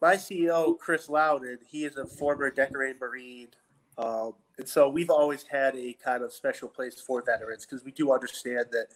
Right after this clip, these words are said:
the transition can sometimes be really hard. And so I think, believe a year and a half, two years ago, we kind of started doing research on the SkillBridge program, uh, through the Navy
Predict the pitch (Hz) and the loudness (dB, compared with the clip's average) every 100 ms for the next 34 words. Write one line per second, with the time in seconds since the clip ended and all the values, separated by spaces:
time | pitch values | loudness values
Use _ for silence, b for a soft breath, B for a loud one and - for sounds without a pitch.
0 | B B B - - 135 123 139 131 127 | B B B -8 0 2 2 -2 -4 -6
1 | - - 139 131 123 117 - 110 113 123 | -8 0 0 4 4 4 0 -4 0 0
2 | 113 120 120 127 151 - B B B B | 0 2 6 6 2 -4 B B B B
3 | B - 135 - 143 139 139 - _ - | B -6 2 10 10 10 4 -4 _ -10
4 | 135 151 185 143 156 151 131 131 - 143 | -6 -4 -4 -6 -6 -6 -6 -16 -14 -4
5 | 170 185 180 165 - 160 175 156 127 123 | -2 -2 2 2 2 -4 -2 -2 0 0
6 | 123 127 151 143 131 - 139 135 135 127 | -2 -2 0 0 -2 2 2 2 -6 -6
7 | 131 135 123 120 120 - - 151 151 123 | -8 -8 -4 -6 -6 -12 -2 0 2 -2
8 | - 120 110 110 110 _ _ 113 110 110 | -2 -4 -4 -6 -6 _ _ -4 -2 -4
9 | - 131 117 117 127 127 127 131 127 | -6 -4 -2 2 4 4 2 0 0